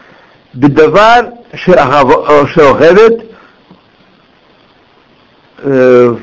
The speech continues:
в относительно вещей, которые она любит. ואיך לפעול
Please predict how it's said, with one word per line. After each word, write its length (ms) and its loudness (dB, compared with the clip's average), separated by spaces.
в 40 -2
относительно 420 -6
вещей, 360 0
которые 380 2
она 180 0
любит. 480 2
ואיך 520 0
לפעול 760 2